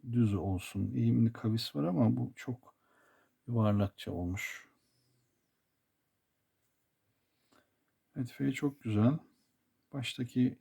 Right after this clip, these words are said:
cimin açısını da ayarlayıp burayı da düz gelirseniz bu F güzel. Evet, elinize sağlık. Ee,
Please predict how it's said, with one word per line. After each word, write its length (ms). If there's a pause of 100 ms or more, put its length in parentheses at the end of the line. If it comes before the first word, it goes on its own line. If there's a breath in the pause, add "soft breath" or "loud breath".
cimin 460
açısını 500
da 60
ayarlayıp 600
burayı 280
da 140 (300)
düz 200
gelirseniz 580
bu 60
F 300
güzel. 260 (1500 soft breath)
Evet, 140
elinize 300
sağlık. 560
Ee, 520